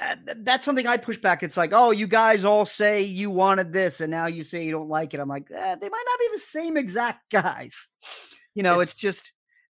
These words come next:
Speaker 1: everybody speaks at the same volume. And, and, and I say that having a podcast for almost a decade.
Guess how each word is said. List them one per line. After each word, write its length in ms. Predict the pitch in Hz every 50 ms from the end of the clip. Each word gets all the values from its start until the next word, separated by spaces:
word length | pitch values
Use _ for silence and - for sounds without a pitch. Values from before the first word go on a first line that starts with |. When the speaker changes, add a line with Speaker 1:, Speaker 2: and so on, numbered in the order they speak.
| _
Speaker 1:
everybody 420 | - 233 269 269 311 262 294 262 247
speaks 320 | - - 240 220 - -
at 80 | 208 180
the 80 | 185
same 240 | 151 - 170 156 151
volume. 500 | 139 143 135 139 143 135 127 123 127 127
And, 200 | 131 131 135 -
and, 200 | - 156 165 147 127
and 160 | 185 196 208
I 120 | 220 240 240
say 200 | - - 233 208
that 160 | 185 180 170
having 240 | 160 175 165 160 143
a 60 | 143
podcast 540 | 135 143 151 143 135 - 139 123 113 - -
for 120 | - 127
almost 240 | 120 113 117 113 -
a 60 | 123
decade. 320 | 101 - 110 90 _ -